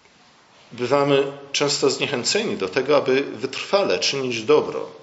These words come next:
Ze względu na to, że bardzo często tu w naszym życiu, w historii, której doświadczamy, to właśnie ludzie, którzy są uczciwi, prawdomówni, a także odważni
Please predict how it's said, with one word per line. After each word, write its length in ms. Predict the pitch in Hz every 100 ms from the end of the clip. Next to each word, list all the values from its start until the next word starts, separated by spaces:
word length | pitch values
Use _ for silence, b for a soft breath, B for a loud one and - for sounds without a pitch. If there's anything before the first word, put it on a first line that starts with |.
| -
Ze 120 | 127
względu 420 | 127 135 156 151 143
na 180 | 170
to, 140 | 196 123
że 140 | 123
bardzo 320 | 127 147 -
często 460 | - 151 151 - 156
tu 320 | - 160 170
w 100 | 170
naszym 320 | 147 - 135
życiu, 340 | 123 113 107 120
w 60 |
historii, 500 | - - - 143 127
której 280 | 107 123 120
doświadczamy, 760 | 113 113 - 113 - 113 110 113 B B B
to 80 | -
właśnie 300 | 151 156 151
ludzie, 340 | 147 185 113 101
którzy 280 | - 127
są 200 | 123 131
uczciwi, 720 | 127 110 - - 160 151 151 147 B B -
prawdomówni, 960 | 143 135 139 135 156 147 101 90 92 110 - - - _ - - -
a 100 | 113
także 300 | 135 120 139
odważni 720 | 139 143 127 101 87 85